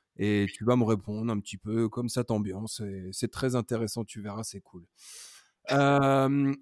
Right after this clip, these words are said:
et si tu te retrouvais sur une île déserte tout seul pendant un an et que tu pouvais écouter que trois C D,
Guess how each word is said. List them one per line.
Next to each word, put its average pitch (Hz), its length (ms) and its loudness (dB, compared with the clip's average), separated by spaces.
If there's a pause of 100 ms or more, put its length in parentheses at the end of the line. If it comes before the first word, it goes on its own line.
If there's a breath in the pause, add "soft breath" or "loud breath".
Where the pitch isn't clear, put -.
(100)
et 143 120 8
si 208 460 4 (140)
tu - 160 -8
te - 140 -12
retrouvais 160 520 4
sur 127 280 0
une 117 140 4
île 143 140 -2
déserte 135 720 0 (240)
tout 156 120 0
seul 151 380 8
pendant 120 320 2
un 117 220 4
an 147 160 2 (720)
et 113 100 2
que 131 120 2
tu 123 180 -6
pouvais 151 280 4
écouter 151 380 4
que 120 100 2
trois 127 340 2
C 139 180 2
D, 123 240 0